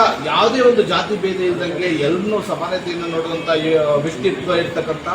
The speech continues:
ಒಬ್ಬ ನನ್ನ ಮಹಾನ್ ನಾಯಕ. ಅದರಿಂದ ಎಲ್ರೂ ಅವ್ರ ಕೈ ಹಿಡಿತಾರೆ, ನೆಕ್ಸ್ಟ್ ಗೆದ್ದೇ ಗೆಲ್ತಾರೆ. ಅವರು ಮಿನಿಸ್ಟರ್ ಆಗೇ ಆಗ್ತಾರೆ. ಈ ಕ್ಷೇತ್ರದ ಜನತೆ ಜೊತೆ ನಿಂತ್ಕೊಂತಾರೆ, ಅವ್ರಿಗೆ ನ್ಯಾಯ ಕೊಡಿಸ್ತಾರೆ, ಒಳ್ಳೇದಾಗುತ್ತೆ.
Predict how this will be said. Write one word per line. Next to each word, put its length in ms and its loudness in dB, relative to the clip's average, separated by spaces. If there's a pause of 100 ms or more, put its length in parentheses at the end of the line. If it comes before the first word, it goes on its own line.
(420)
ಒಬ್ಬ 180 2
ನನ್ನ 340 -2
ಮಹಾನ್ 320 -2
ನಾಯಕ. 340 -2 (640)
ಅದರಿಂದ 380 0 (500)
ಎಲ್ರೂ 340 4
ಅವ್ರ 280 4
ಕೈ 120 4
ಹಿಡಿತಾರೆ, 720 2
ನೆಕ್ಸ್ಟ್ 300 -4
ಗೆದ್ದೇ 400 4
ಗೆಲ್ತಾರೆ. 580 2 (260)
ಅವರು 540 2 (140)
ಮಿನಿಸ್ಟರ್ 360 0
ಆಗೇ 240 4
ಆಗ್ತಾರೆ. 800 2 (140)
ಈ 260 2
ಕ್ಷೇತ್ರದ 720 2
ಜನತೆ 440 4
ಜೊತೆ 560 2 (220)
ನಿಂತ್ಕೊಂತಾರೆ, 640 2
ಅವ್ರಿಗೆ 300 0
ನ್ಯಾಯ 240 2
ಕೊಡಿಸ್ತಾರೆ, 500 0
ಒಳ್ಳೇದಾಗುತ್ತೆ. 1160 2